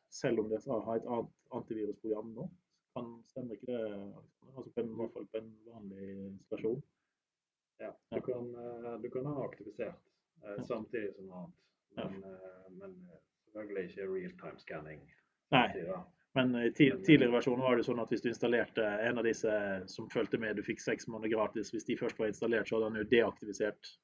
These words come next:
Speaker 1: det innebygde antivirusprogrammet.
Speaker 2: Ja.
Speaker 1: Så da hadde du aldri ingen si-, aldri noe sikkerhet på i det hele tatt etter de seks månedene var gått ut.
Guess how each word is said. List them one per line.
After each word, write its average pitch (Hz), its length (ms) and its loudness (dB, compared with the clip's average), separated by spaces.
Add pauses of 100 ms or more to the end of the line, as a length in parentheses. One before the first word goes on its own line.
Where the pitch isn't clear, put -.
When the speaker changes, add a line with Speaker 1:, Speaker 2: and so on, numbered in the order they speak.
Speaker 1:
det 113 100 4
innebygde 104 380 -2
antivirusprogrammet. 104 800 -8 (360)
Speaker 2:
Ja. 90 80 -14 (440)
Speaker 1:
Så 113 320 -10
da 110 140 0
hadde 104 180 -2
du 107 100 6
aldri 104 260 0
ingen 101 140 -6
si-, 104 400 0
aldri 107 240 0
noe 101 120 -8
sikkerhet 107 360 -6
på 107 140 2
i 101 60 0
det 98 80 0
hele 104 120 -2
tatt 95 160 -6
etter 98 200 -6
de 98 100 -6
seks 101 220 -12
månedene 98 240 -12
var 101 100 -4
gått 101 180 -6
ut. - 300 -16